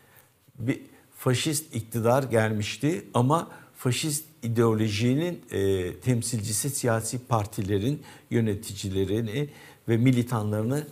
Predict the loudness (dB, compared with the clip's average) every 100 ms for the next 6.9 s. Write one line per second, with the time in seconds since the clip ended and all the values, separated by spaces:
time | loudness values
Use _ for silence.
0 | -2 -2 0 0 0 -4 -10 -4 -4 0
1 | 0 0 0 2 2 0 0 0 -2 -4
2 | -6 -8 -6 -6 -4 -4 -2 -2 -2 -4
3 | -6 -20 -20 _ 6 8 6 6 6 2
4 | 2 -2 -4 -6 -6 -6 -10 -16 -12 -6
5 | -4 -4 -6 -8 -2 0 2 2 2 2
6 | 0 0 -2 -4 -4 -4 -4 -4